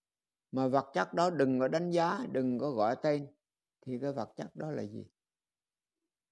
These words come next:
Đó. Cũng như sự vật á,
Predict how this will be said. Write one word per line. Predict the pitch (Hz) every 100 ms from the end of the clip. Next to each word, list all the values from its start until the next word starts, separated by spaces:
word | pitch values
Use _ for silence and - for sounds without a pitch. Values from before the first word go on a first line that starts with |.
| _ -
Đó. | 135 143 _ _ _ _ _ _ _ _ _ _ _ _ _ _ _ _ _ _ _ _ _ _ _ _ _ _
Cũng | 151 165
như | 160
sự | - 127 127
vật | 120 -
á, | 175